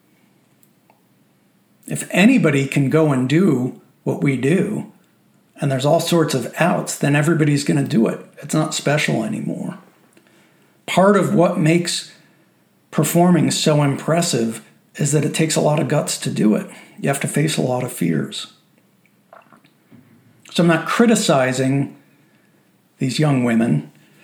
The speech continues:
uh, but I'm saying it opens the door to a lot of other questions. And, uh, I hope we don't, I hope we don't lose that aspect of performing.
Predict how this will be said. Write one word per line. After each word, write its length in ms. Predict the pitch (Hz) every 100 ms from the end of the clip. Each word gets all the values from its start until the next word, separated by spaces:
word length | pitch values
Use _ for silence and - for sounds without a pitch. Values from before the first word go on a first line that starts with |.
| _ _ _ _ _ -
uh, 580 | 127 117 113 110 113 - - -
but 140 | 135
I'm 100 | 127
saying 260 | - 185 151
it 100 | 139
opens 840 | 165 175 170 156 147 139 - - _ _ _ _ _ _ _ _ _ _ _ _ -
the 120 | 143
door 300 | 156 165 156
to 180 | 147 135
a 20 |
lot 240 | 135 143
of 160 | 147 -
other 260 | 156 160 139
questions. 1000 | - 135 - - - - - - - _ _ _ _ _ _ _ _ -
And, 420 | 123 123 113 113
uh, 400 | 120 120 117 123
I 40 | 117
hope 200 | 180 190
we 100 | 196
don't, 380 | 175 170 180 - -
I 100 | 139
hope 200 | 165 190
we 60 | 170
don't 260 | 160 151
lose 320 | 147 156 143
that 240 | 123 131 127
aspect 520 | 127 - - 135 -
of 180 | - -
performing. 760 | - - 71 67 62 - -